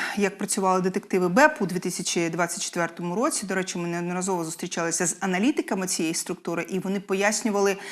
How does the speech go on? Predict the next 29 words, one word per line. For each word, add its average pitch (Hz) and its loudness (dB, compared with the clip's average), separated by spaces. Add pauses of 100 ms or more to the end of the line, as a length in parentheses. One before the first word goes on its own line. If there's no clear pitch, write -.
(220)
як, 202 4
а, 165 0
працювали 180 2
вони 202 2
і 185 0
яка 185 4
схема 190 0
їхньої 180 -2
роботи. 185 0 (400)
Е, 170 4
тобто 185 0
аналітики 202 2
спочатку 180 0
відслідковують 175 0
цей 180 -2
матеріал, 202 4
а 180 6
потім 269 2
вже 202 0
передають 185 2
інформацію 180 0
детективам 180 0
беп. 165 2
Ну, 196 0
якось 180 -2
так 160 2
це, - -2
якщо 156 -4 (240)
такою, 170 0